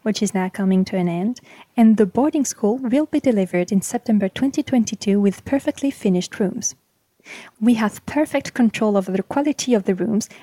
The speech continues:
and at the same time the building is perfectly integrated into the site. As we are on the edge of the Fontainebleau forest, there is an explicit nod to the expression of the wooden facades, as in our E N S E P reference, and as we are in an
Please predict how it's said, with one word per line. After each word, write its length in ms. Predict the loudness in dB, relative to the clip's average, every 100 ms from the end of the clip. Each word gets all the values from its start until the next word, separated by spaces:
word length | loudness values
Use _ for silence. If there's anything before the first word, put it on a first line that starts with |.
| _
and 180 | 4 4 0
at 160 | -4
the 100 | -2
same 300 | 0 2 2
time 340 | 2 0 2 2
the 100 | 0
building 380 | 2 2 2
is 160 | 0 -2
perfectly 520 | -8 -6 -6 -4 0
integrated 580 | 0 0 0 0 -2 0
into 240 | 0 0
the 100 | -4
site. 480 | -4 -4 -6 -8 -12 -18 _ _ _ -20 -20 -20 _ -2
As 220 | 0 2
we 220 | 2 4
are 200 | 2 4
on 140 | 4
the 180 | 4 0
edge 220 | 0 -2
of 120 | -4 -6
the 100 | -10
Fontainebleau 540 | -6 -2 2 2 2
forest, 600 | -2 -2 0 -2 -6 -12 -20 -8 0
there 140 | 2
is 120 | 4
an 80 | 2
explicit 580 | 0 -4 -8 -4 -2 2
nod 320 | 2 0 -6 -12
to 140 | -4 -2
the 140 | -2
expression 460 | -4 -4 -2 0 0
of 100 | 0
the 120 | -2
wooden 300 | 0 -2 -2
facades, 640 | -4 -6 -6 -4 -8 -12 -18 -20 _
as 160 | -2 2
in 100 | 4
our 160 | 2 2
E 140 | 0 2
N 100 | 0
S 200 | 0 -2
E 100 | -2
P 200 | 0 0
reference, 580 | 0 -4 -8 -8 -12 _ _ -20 0
and 140 | 2
as 140 | 2 2
we 120 | 2
are 160 | 4 4
in 100 | 4
an 160 | 2